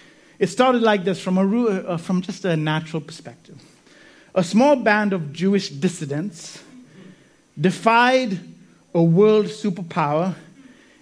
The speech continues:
and a potent religious system that had been in place for a thousand years and by all odds prevailed in the end. At the center of this grassroots movement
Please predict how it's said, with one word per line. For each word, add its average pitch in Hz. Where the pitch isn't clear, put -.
and 165
a 170
potent 220
religious 170
system 143
that 175
had 165
been 202
in 240
place 180
for 156
a -
thousand 190
years 147
and 156
by 165
all 185
odds 165
prevailed 151
in 139
the 135
end. 139
At 196
the 220
center 269
of 196
this 170
grassroots 185
movement 170